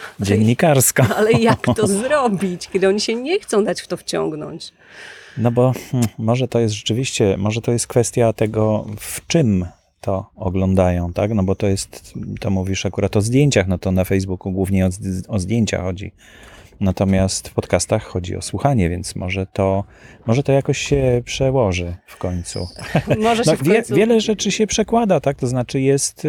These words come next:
Speaker 2: sporo audycji, które przecież przełożyły się bez problemu na, na taką popularność, też finansową wśród słuchaczy, prawda? I wsparcie.
Speaker 1: Tak, tylko punkt wyjścia ich autorów był zupełnie inny
Speaker 2: Mhm.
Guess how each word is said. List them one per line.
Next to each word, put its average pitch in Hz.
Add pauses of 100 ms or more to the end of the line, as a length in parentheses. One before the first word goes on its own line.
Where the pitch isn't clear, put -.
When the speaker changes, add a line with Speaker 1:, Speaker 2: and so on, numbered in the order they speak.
Speaker 2:
sporo 143
audycji, 127
które 143 (440)
przecież 143
przełożyły 196
się 117
bez 107
problemu 104
na, 101 (120)
na 98
taką 104
popularność, 104 (640)
też -
finansową 107
wśród 101
słuchaczy, -
prawda? 104
I 123
wsparcie. 101
Speaker 1:
Tak, 175
tylko 185
punkt 226
wyjścia 202
ich -
autorów 170 (100)
był 180
zupełnie 208
inny 202
Speaker 2:
Mhm. 113